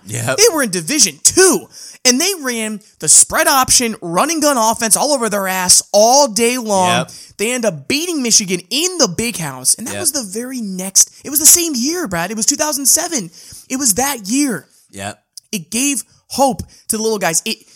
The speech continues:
Speaker 2: that Boise State-Oklahoma game, it changed the landscape of college football.
Speaker 1: It did.
Speaker 2: Forever.
Speaker 1: It did. Absolutely agree.
Speaker 2: And we're still feeling the ramifications from that game.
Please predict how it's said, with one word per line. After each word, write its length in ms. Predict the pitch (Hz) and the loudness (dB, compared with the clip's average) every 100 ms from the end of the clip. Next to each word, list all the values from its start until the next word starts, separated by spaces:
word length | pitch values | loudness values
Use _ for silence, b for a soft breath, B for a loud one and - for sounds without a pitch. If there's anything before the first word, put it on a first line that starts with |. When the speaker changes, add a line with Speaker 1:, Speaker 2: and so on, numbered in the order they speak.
| b - | b -8
Speaker 2:
that 220 | 277 339 | -6 -4
Boise 220 | 339 262 | -2 0
State-Oklahoma 500 | 254 214 196 165 170 | 2 -2 -2 -4 -4
game, 300 | 170 180 185 _ | -6 -8 -8 _
it 200 | 247 262 | -12 -6
changed 720 | - - 196 175 196 220 - 156 | 2 4 4 0 -6 -8 -10 -8
the 80 | |
landscape 720 | 156 139 151 151 - 95 - - | -8 -6 -4 -2 -4 -6 -16 -14
of 140 | 135 | -14
college 320 | - 135 - | -10 -8 -8
football. 260 | 107 - 117 | -10 -10 -10
Speaker 1:
It 80 | 110 | -6
did. 260 | 104 85 | -8 -8
Speaker 2:
Forever. 400 | - 160 110 - _ | -12 -12 -14 -20 _
Speaker 1:
It 140 | 98 | -14
did. 240 | 92 82 82 - | -12 -14 _ -12
Absolutely 520 | 104 - 90 90 87 | -8 -8 -8 -12 -16
agree. 220 | 80 76 | -16 -8
Speaker 2:
And 200 | 180 180 | -4 -2
we're 140 | 190 320 | -2 4
still 560 | - - - 254 277 | 6 6 4 4 2
feeling 400 | 240 240 220 214 | -2 -4 -2 -2
the 80 | 165 | -4
ramifications 1040 | 160 170 165 - 165 147 - 135 131 - - _ _ _ _ _ | -6 -6 -6 -6 -6 -2 -2 -2 -2 -2 -4 _ _ _ _ _
from 300 | - 180 156 | 0 0 0
that 300 | 135 117 - | -4 -6 -16
game. 200 | - | -20